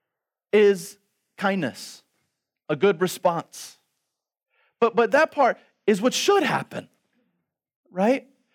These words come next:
If you're kind to me and I'm, I, I repay that, I, I say thank you, I, I give you some, some, some props on your kindness towards me,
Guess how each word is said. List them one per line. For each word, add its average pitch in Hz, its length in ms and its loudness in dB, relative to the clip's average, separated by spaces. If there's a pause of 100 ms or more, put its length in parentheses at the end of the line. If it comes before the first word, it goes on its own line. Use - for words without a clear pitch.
(160)
If - 160 0
you're 285 140 2
kind 269 380 0
to 233 60 -2
me 208 220 -2
and 196 80 0
I'm, 214 180 2 (200)
I, 196 320 0
I 185 200 0 (120)
repay 202 360 -2
that, 180 160 2
I, 180 120 0 (100)
I 175 40 -2
say 175 180 -8
thank 190 360 -4
you, 208 200 -2
I, 151 260 0
I 147 40 -4
give 160 280 -4
you 175 180 -4 (300)
some, 156 360 -4
some, 147 420 -4
some 135 180 -8
props 190 480 -4
on 147 100 -8
your 123 120 -8
kindness 180 400 -6
towards 175 240 -6
me, 190 120 -8